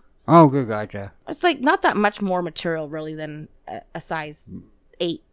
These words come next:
Speaker 1: No, that's strictly
Speaker 2: You
Speaker 1: to
Speaker 2: think
Speaker 1: do
Speaker 2: about
Speaker 1: with
Speaker 2: it.
Speaker 1: the numbers that they're manufacturing.
Speaker 2: Yeah.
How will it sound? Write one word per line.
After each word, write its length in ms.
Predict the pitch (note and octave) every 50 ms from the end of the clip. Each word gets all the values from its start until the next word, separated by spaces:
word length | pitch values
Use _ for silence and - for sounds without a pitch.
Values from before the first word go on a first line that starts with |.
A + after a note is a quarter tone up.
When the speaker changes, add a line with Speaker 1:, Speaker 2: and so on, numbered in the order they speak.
| - - - - _ _ _ _
Speaker 1:
No, 260 | C3+ E3 F#3+ F#3+ F3+
that's 220 | F3 E3+ E3+ E3 -
strictly 320 | - - F#3+ F3+ F#3 F3
Speaker 2:
You 40 | E3+
Speaker 1:
to 60 | D3 D#3
Speaker 2:
think 80 | D3
Speaker 1:
do 80 | - D#3+ D#3+
Speaker 2:
about 60 | D#3+
Speaker 1:
with 100 | D#3 D#3
Speaker 2:
it. 40 | D3
Speaker 1:
the 60 | C#3
numbers 360 | C#3 C#3 C#3 C#3+ C#3+ C#3 -
that 140 | C#3+ C3 -
they're 100 | B2+ B2
manufacturing. 760 | B2+ C3 B2 A#2+ B2 A2+ A2 B2 A#2+ A2 - - G#2+ G2+ - _ _ _ _
Speaker 2:
Yeah. 160 | - D#4 C4+